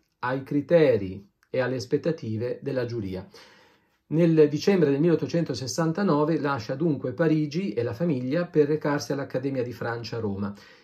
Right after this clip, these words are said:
Il viaggio dura, eh, un mese, un mese esatto, avendo seguito con scrupolo il cammino previsto dall'architetto Charles Garnier,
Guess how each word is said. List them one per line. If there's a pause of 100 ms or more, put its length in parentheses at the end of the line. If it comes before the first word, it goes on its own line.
(140)
Il
viaggio
dura,
eh,
un
mese,
un
mese
esatto, (300)
avendo
seguito
con
scrupolo
il
cammino
previsto
dall'architetto
Charles
Garnier,